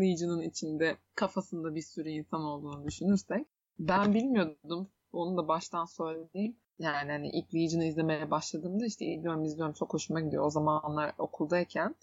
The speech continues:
lisedeyken bir arkadaşım vardı. Onun erkek arkadaşı çok severdi Legion'ı.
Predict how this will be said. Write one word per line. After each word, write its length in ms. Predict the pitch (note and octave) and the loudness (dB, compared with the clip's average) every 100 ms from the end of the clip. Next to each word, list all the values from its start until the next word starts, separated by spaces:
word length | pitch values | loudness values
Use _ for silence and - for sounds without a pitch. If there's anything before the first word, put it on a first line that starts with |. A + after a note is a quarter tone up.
| _ | _
lisedeyken 580 | D#3+ F#3+ F#3 - A3 - _ - | -2 0 -2 -4 -8 -10 _ 0
bir 160 | G3 A3 | 4 4
arkadaşım 440 | G#3+ A3 A3+ C4 B3 | 4 0 -2 -2 2
vardı. 240 | F#3+ E3+ | 2 2
Onun 160 | F#3 F#3+ | -2 -2
erkek 280 | E3 - | -4 -4
arkadaşı 400 | F3+ E3 D#3 - | -4 -4 -8 -8
çok 180 | - D3 | -8 -6
severdi 520 | - C#3+ C#3+ C3 C3+ - _ _ | -2 -2 -2 -6 -14 -16 _ _
Legion'ı. 540 | G3+ C#3+ C#3+ D3 C#3+ | -12 -8 -8 -8 -8